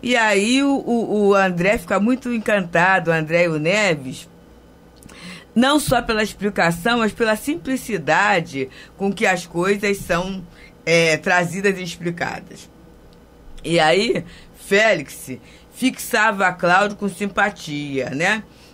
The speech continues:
Dando a entender que se dispunha a abraçá-lo paternalmente. E, receando talvez que a oportunidade escapasse, Neves, humilde e respeitoso,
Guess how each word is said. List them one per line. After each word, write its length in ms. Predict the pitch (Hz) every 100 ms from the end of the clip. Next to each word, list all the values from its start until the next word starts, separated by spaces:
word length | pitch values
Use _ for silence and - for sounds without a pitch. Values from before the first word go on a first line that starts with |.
| -
Dando 280 | 233 262 240
a 80 | 233
entender 480 | 220 208 196 196 220
que 60 |
se 120 | -
dispunha 480 | 196 185 - 196 208
a 40 | 190
abraçá-lo 540 | 175 165 170 180 190
paternalmente. 1080 | 185 127 - 226 214 180 143 120 - - - - - - - - - -
E, 380 | 254 311 370 - - -
receando 640 | 220 226 - 208 202 202
talvez 480 | 196 170 165 190 208
que 80 | 196
a 40 |
oportunidade 640 | 185 180 180 165 160 156 -
escapasse, 880 | - 131 - 170 175 - - 120 107 - - - -
Neves, 680 | 151 175 214 226 208 170 170
humilde 420 | 170 165 202 214 196
e 40 |
respeitoso, 1000 | 180 170 151 139 - 214 170 127 113 113